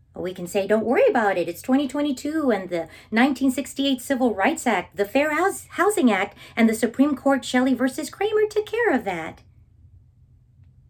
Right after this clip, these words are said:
But look at what happened to the Voting Rights Act in twenty thirteen. Look at what's happening right now to Roe versus Wade.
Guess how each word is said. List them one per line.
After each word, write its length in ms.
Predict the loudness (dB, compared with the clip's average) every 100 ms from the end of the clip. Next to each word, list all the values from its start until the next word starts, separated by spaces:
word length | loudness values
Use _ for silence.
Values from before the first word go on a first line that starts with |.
| _ -20 _
But 200 | -6 -6
look 200 | -6 -2
at 120 | -2
what 160 | 0 -2
happened 420 | 0 2 4 4
to 100 | 2
the 120 | -2
Voting 360 | -2 0 0 0
Rights 320 | 0 -4 -2
Act 240 | -4 -4 -6
in 200 | -8 -6
twenty 340 | -6 -6 -6
thirteen. 760 | -8 -10 -10 -2 0 0 -6 -12 _ _ -20 _ -20 -20 -20 -20 -20 _ -20 -20 -20 -20 _ _ -20 -8
Look 180 | -2 -2
at 80 | -2
what's 180 | -6 -4
happening 440 | -4 -4 -6 -4
right 240 | -4 -4 -6
now 560 | -4 0 -2 -4 -12 -16 -20 -12
to 120 | -8
Roe 420 | -6 -4 -4 -4
versus 520 | -8 -12 -12 -12 -12 -12
Wade. 560 | -6 -4 -4 -10 -18